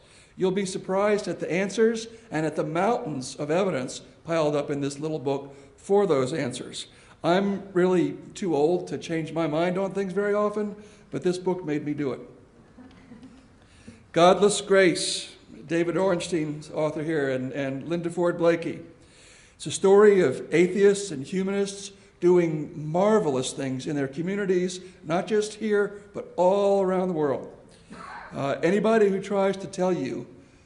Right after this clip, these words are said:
that it's necessary to believe in a God in order to, to do good things, there's a mountain of evidence in this book that, that, that you can use to contradict that.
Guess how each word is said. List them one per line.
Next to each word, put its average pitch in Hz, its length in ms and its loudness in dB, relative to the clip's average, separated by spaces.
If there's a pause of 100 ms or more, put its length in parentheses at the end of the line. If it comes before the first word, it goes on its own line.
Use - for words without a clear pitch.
(120)
that 143 280 0
it's 147 200 -4
necessary 156 720 0
to 139 200 -4
believe 151 340 0
in 160 120 0
a 151 40 -4
God 165 440 0
in 143 140 -4
order 151 220 -2
to, 151 240 -2
to 160 140 -6
do 175 160 2
good 185 260 0
things, 196 540 -4 (1080)
there's 143 200 -4
a 135 100 -6
mountain 143 480 -4
of 131 100 -4
evidence 117 380 -6
in 139 80 -8
this 120 160 -6
book - 440 -6
that, 127 260 -6
that, 131 240 -6
that 131 180 -4 (160)
you 135 160 -4
can 131 180 -6
use 131 180 -2
to - 80 -14
contradict 127 520 -10
that. - 280 -12